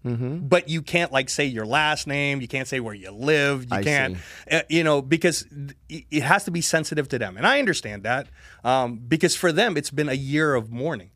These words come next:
Speaker 1: Right.
Speaker 2: A
Speaker 1: Sure.
Speaker 2: year of loss, right?
Speaker 1: Sure.
Speaker 2: And for all I know,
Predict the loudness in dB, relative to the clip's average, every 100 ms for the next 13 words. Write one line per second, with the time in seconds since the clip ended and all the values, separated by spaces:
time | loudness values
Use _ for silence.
0 | _ 0 2 2 -2 _ 2 4 2 4
1 | 2 4 2 2 -2 -14 -2 2 2 0
2 | 0 0 -2 -8 -20 _ _ _ 0 0
3 | 4 4 6 4 2 0 -4 -4 -8